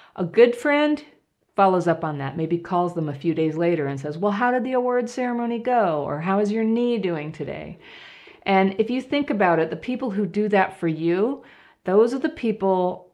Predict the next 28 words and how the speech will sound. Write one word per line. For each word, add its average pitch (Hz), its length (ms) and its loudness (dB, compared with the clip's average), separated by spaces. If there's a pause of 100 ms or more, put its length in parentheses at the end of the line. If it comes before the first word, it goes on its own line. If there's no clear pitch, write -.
(100)
who 180 420 0
you 190 300 -4
end 190 200 0
up 185 180 -2
closest - 520 -4
with. - 300 -10
That 196 320 2
is, - 340 -8
is 175 140 -10
like 180 180 -2
showing 226 500 2
up - 220 -2
for 180 100 -4
people 170 420 -4
and 147 120 -4
actually 196 320 -2
paying 196 300 0
attention, 185 560 -4
not 170 180 -2
just 202 220 -8
in 226 100 0
the 226 80 0
moment 190 400 0
in 160 100 -6
the 160 80 -4
converse-, 156 600 -8
conversation, 160 580 -4
but 139 160 -8